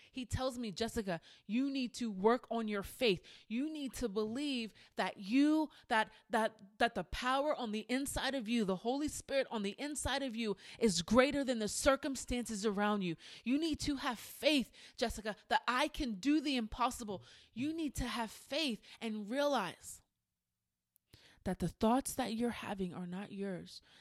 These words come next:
Now, let's take this to the era of, uh, let's take this to the avenue of, of having lived a homosexual life. We lusted. We lusted some more.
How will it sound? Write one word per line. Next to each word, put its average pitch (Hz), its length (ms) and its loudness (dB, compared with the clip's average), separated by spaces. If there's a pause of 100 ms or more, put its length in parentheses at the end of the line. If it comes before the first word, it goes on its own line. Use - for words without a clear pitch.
(120)
Now, 196 380 -2 (180)
let's 208 200 -4
take 240 240 -2
this 233 180 -2
to 214 180 0
the 190 220 2 (100)
era 196 300 2
of, 175 340 0
uh, 165 200 0 (440)
let's 202 180 0
take 233 200 0
this 254 160 -2
to 233 120 0
the 190 180 -4
avenue 190 500 0
of, 165 200 -4 (320)
of 180 140 -2
having 185 400 2
lived 196 220 6
a 185 40 2
homosexual 165 720 -2
life. 131 440 -12 (1120)
We 185 140 -2
lusted. 190 600 -2 (1600)
We 180 120 0
lusted 175 460 0
some - 220 -8
more. 165 380 0